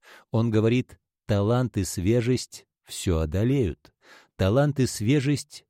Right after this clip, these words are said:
многое испортить могут. Это вернее. Кроме изобилия материала и таланта, нужно ещё кое-что,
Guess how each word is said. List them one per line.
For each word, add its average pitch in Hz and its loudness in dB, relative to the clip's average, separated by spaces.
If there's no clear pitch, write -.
многое 123 2
испортить 135 0
могут. 90 -4
Это 92 -2
вернее. 113 -2
Кроме 165 0
изобилия 147 0
материала 139 2
и 123 2
таланта, 131 0
нужно 110 0
ещё 127 -2
кое-что, 80 -4